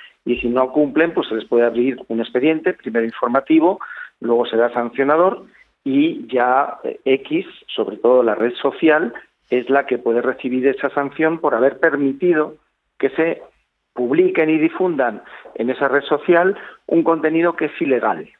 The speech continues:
Y entonces eso, según el reglamento de servicios digitales, en cuanto tienen conocimiento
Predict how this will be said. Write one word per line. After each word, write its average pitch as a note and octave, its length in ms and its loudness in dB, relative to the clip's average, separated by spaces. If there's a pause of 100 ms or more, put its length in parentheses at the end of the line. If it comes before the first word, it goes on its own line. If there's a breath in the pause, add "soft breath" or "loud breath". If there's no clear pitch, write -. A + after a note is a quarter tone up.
(220)
Y A#2 80 -10
entonces B2 340 2 (160)
eso, E3+ 400 0 (320 loud breath)
según B2 300 2
el B2 80 2
reglamento B2+ 380 2
de A2+ 100 -2
servicios A#2 360 -6
digitales, D#3 540 0
en D3+ 100 0
cuanto B2 300 0
tienen D#3+ 240 -2
conocimiento D#3+ 800 -2